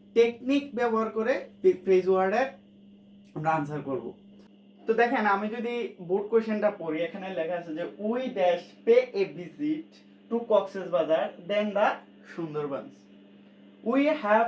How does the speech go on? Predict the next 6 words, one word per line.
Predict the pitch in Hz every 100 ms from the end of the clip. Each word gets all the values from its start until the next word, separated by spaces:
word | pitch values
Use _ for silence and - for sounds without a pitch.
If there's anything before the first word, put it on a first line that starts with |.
| -
already | 180 185 185 185 196 190 175
visited | 175 190 208 220 - - 165
the | 185 - - - - -
সুন্দরবনস।" | 160 147 135 120 127 - - - - - - -
এখানে | - 233 285
দেখেন, | 262 240 233